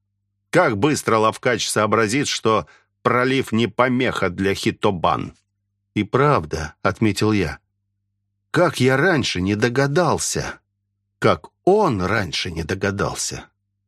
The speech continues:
"Он не понял этого, потому что пробыл в ссылке мало времени, но он поймет, он парень головастый". Никто не засмеялся шутки Куросавы. "Далеко летать ему нельзя, надо вернуться на остров до рассвета.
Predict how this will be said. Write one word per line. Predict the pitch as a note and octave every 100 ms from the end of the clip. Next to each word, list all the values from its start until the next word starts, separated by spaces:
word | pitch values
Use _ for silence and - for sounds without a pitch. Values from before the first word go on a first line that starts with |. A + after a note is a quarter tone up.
| _ _ _ _ _ -
"Он | A#2+ F3 G3+ F#3+
не | F#3+
понял | D3 G3+ G#3 F#3 F3
этого, | F#3 E3+ D#3+
потому | D3 D3 C#3+ D#3+ D#3+
что | - D3
пробыл | A#2 C3 B2 F3 D3 D#3 B2+
в |
ссылке | - - D#3+ D3+ - C3
мало | A#2 C3 C3 C3
времени, | C3 C3+ G2 C#2+ D2+
но | A#2+ D3+
он | E3 E3 C3+
поймет, | - F3+ F#3 F#3 G3 F3+ C#3+
он | C#3+ -
парень | F#3 G3 G3+
головастый". | G#3+ G#3+ G#3+ A3 A3 G#3 - - D3 A2 D2+
Никто | D2+ G2+ G2+ - A#2
не | C#3+
засмеялся | D3+ D3+ F3+ F3 C3+ C3 B2 B2
шутки | - A#2 - G#2
Куросавы. | - G#2 G#2+ - E2 C2+ C2+ - _ _ _ _ _ _ _ _ _
"Далеко | - A2+ D#3+ - G3
летать | F3 D#3 D#3 A2+
ему | A#2+ A#2+
нельзя, | A#2 A2 G2 C#3 D#3
надо | A#2 G2+ G2
вернуться | G#2 G#2 G#2 - G2+
на | G2 G2
остров | F#2+ - F#2+ E2+
до | F#2 F2+
рассвета. | F2 - G#2 C3 B2 D3+ C3